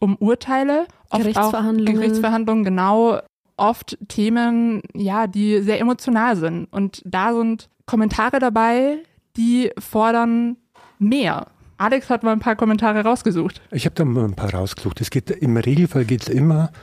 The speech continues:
Speaker 3: um Kommentare im Kontext mit Urteilen, wenn Kinder oder Frauen Opfer einer Straftat wurden. Das weckt die Emotionen auf eine ganz besondere Art und Weise.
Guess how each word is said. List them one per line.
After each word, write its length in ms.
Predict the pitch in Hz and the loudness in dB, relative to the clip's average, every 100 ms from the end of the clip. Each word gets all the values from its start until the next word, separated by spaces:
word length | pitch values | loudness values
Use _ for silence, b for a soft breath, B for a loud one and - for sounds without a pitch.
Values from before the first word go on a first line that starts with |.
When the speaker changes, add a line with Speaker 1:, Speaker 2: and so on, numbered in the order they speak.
| B B B B B - | B B B B B -10
Speaker 3:
um 180 | - 117 | -2 -2
Kommentare 680 | - 107 107 98 101 139 143 | 0 0 0 0 2 2 2
im 320 | 123 104 - | 2 -2 -2
Kontext 800 | - 110 - 120 - - - - | -2 0 0 -2 -4 -10 -10 -2
mit 360 | 104 - - - - | -2 -2 -8 -10 -2
Urteilen, 880 | 131 123 - - 131 120 127 131 120 B B B B B B _ _ | -2 -2 -4 -2 2 2 2 2 0 B B B B B B _ _
wenn 340 | 156 123 110 110 | -4 0 0 2
Kinder 380 | 135 147 151 | 2 4 4
oder 180 | 135 120 | 2 0
Frauen 540 | - 101 95 107 92 98 - | 0 0 2 2 0 -4 -4
Opfer 320 | - - 117 | -4 -2 0
einer 240 | 110 98 | 0 0
Straftat 800 | 101 - - 87 - 92 87 - | -2 -4 -4 -4 -4 -4 -4 -8
wurden. 340 | 110 107 92 98 | -6 -4 -4 -4
Das 200 | - - | -4 -4
weckt 240 | - - | -4 -2
die 100 | 135 | 0
Emotionen 840 | 101 107 101 - 104 123 139 135 113 | 0 0 -4 -2 0 2 4 2 0
auf 140 | - | -4
eine 60 | 104 | -2
ganz 220 | 104 104 | -2 -2
besondere 460 | - - 110 104 | -2 0 2 2
Art 200 | 98 101 | -2 0
und 140 | 110 95 | 0 2
Weise. 380 | 87 85 85 | 0 -2 -4